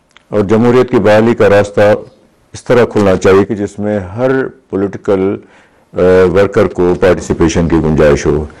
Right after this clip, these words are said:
और जिसमें ख़ास तौर से मोहतरमा बेनज़ीर और नवाज शरीफ साहब बाहर होते हुए अगर election होती तो उसको हम इतना जो है वो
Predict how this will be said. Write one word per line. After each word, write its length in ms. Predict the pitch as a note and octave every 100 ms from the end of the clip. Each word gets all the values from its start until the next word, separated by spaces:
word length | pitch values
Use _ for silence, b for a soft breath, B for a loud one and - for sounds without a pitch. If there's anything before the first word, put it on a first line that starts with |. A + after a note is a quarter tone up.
| B B B -
और 80 | F#2+
जिसमें 520 | G2 A2 G#2+ G#2+ G#2+
ख़ास 320 | - G2+ G#2
तौर 140 | G#2+ F#2+
से 200 | G2+ F#2+
मोहतरमा 640 | F2+ E2+ F2+ F#2 F#2 F#2
बेनज़ीर 600 | E2+ E2 E2 E2+ F#2+ A2+ _ b b _
और 220 | - F2+ F2
नवाज 260 | F2 F2
शरीफ 280 | - F2 D#2
साहब 240 | F2 E2
बाहर 280 | D2 E2+ F2+
होते 260 | E2 D2+ D#2+
हुए 320 | D2+ E2+ G#2 B B B -
अगर 220 | G#2+ A2+
election 380 | G#2+ G#2 A#2+ G#2+
होती 300 | F#2+ - G#2+
तो 180 | B2 -
उसको 300 | A#2+ - C3+
हम 240 | C3 -
इतना 420 | A2+ - C3+ C3+
जो 280 | B2+ A#2 A2+
है 60 | B2
वो 420 | A2+ A2 A2+ A2+